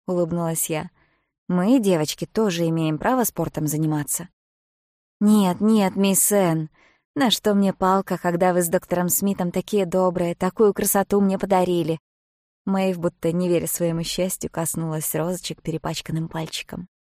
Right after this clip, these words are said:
«Когда ты станешь взрослой, Мэйв, и даже состаришься, из Америки приедет женщина, очень похожая на меня.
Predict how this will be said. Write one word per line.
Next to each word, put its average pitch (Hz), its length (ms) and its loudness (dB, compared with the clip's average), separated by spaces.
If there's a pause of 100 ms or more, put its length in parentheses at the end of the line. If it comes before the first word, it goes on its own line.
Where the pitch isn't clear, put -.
(800)
«Когда 196 260 2
ты 185 120 -4
станешь 180 340 2
взрослой, 185 580 -2
Мэйв, 160 520 -4
и 160 160 -4
даже 156 320 -2
состаришься, 175 840 -4 (680)
из 190 140 2
Америки 233 340 2
приедет 208 460 0
женщина, 175 580 -4 (140)
очень 196 320 -2
похожая 180 480 -4
на 180 100 -2
меня. 170 400 -4